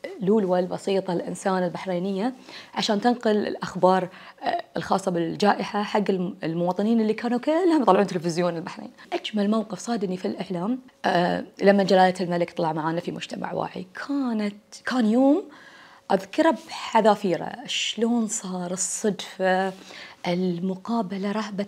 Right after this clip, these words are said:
المقابلة، الكلمة. أم، أنا أعتبر روحي محظوظة. أنا م-، ما، ما أدعي أني أنا إعلامية لي مسيرة كبيرة،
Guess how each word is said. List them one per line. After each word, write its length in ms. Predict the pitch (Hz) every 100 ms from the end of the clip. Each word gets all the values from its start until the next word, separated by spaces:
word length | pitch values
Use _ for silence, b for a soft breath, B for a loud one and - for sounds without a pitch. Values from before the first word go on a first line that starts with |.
| -
المقابلة، 800 | 185 185 - 226 220 208 196 190
الكلمة. 1040 | - 185 180 - 226 233 226 208 202 202 B B B B B -
أم، 520 | 196 190 190 190 226 - -
أنا 180 | 220 277
أعتبر 260 | 285 247
روحي 180 | 262 269
محظوظة. 540 | 226 196 196 196 175 156 - - 453 349 294
أنا 320 | 285 311 320
م-، 480 | 285 - 220 240 - -
ما، 360 | 202 214 269 277
ما 140 | 269
أدعي 520 | 285 185 185 190 175 - B B B -
أني 280 | 190 185
أنا 360 | 196 196 202 190 - _ -
إعلامية 540 | 175 175 180 185 208 185
لي 140 | 185
مسيرة 380 | 175 - 180 180
كبيرة، 500 | - - 165 160